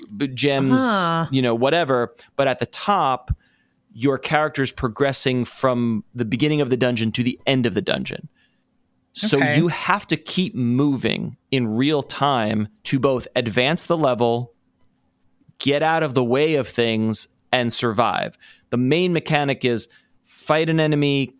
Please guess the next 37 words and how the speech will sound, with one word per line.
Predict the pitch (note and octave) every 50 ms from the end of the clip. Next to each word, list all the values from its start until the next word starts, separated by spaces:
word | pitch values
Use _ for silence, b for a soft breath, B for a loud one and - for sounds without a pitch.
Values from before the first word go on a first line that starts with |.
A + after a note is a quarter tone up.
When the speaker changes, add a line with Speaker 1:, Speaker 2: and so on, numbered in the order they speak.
| _ _ -
Speaker 1:
kill | - - F#3+ F#3 F3
it, | D3+ C#3+ C#3+ - - _ _ _ _ _ _ _ _ _ _ _ -
but | - C3+ C3 -
then | C#3+ C3+
I'm | C3 C3 B2+ B2+
wounded, | B2+ C#3+ E3 E3 D#3 D3 C#3+ C3 B2+ A2+ A2+ - -
so | - C3+
I | C3
need | C3 C3 B2+ -
to | B2+ A#2+ G2+ - - _ - - - C#3 - -
move | - C#3+ C3+ C3+ D#3 E3 E3 D3
away | C#3 C#3+ C3 C#3 D#3 D#3 C#3+ C3 B2+ A#2+ A#2 A2+ - - -
and | C3 B2+ B2 A#2+ A#2 A#2 A#2 A2+ - - _
find | - - - C3+ C3 B2+ A#2+ A2+
a |
potion. | - - - F3+ F#3 F3+ - - - A2+ G#2 G#2+ G#2+ A2 - -
Potions | - D3 D#3 D3+ - - C#3+ C3+ A2+
are | B2+ B2
one | A#2+ A2 A#2+ C3 C3
of | B2+ G#2
the | B2 A2
objects | - A2 A#2 A2 G2+ A2+ A2 - -
that | - G2+ -
will | - G#2+ G#2 - - _ _ - - -
fall | - A#2+ A2+ G#2 G2+
down. | F#2+ G#2+ G2 G2 G#2 - - B B B B B
So | B C#3+
you | C3
have |
to | - C3 - -
constantly | - - - D#3 E3+ F3 - - C#3+ D3+ D3 C3+
be | B2 C3 D#3+
attacking | A#2+ A2+ - D3 C#3+ D#3 E3+ - F#3 E3+ D#3+
and | C#3+ C3+
then | C3 B2+ A#2+
healing | A2+ G#2+ - C#3+ C#3+ C#3 C3+ C3+ B2+
yourself, | B2 B2 - - B2+ B2 B2 A#2+ -